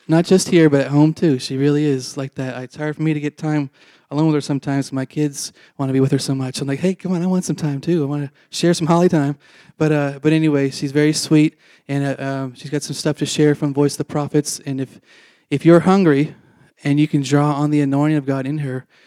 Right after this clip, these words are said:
she might just say something you didn't expect her to say. It might pull on the anointing in her and draw out. You know,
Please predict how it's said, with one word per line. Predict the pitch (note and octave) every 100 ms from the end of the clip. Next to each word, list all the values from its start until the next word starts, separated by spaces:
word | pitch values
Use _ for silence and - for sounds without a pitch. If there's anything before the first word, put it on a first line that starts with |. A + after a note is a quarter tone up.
| _
she | - D#3
might | D#3 D#3
just | D3 -
say | D#3
something | D#3 D3+ C#3+ C3+
you |
didn't | C3+ C3
expect | B2+ - D3 - - - _
her | D3+
to | C3+
say. | - D#3+ C#3 B2+ _ _ _ _
It | -
might | C#3 -
pull | E3 D3+ C#3+ C#3
on | C#3+
the | C#3+
anointing | C#3 C#3+ D3 C3+
in | D3+
her | C3+ C3
and | C3
draw | B2+ C#3 C#3+
out. | C3+ C3+ -
You |
know, | D3+ C#3+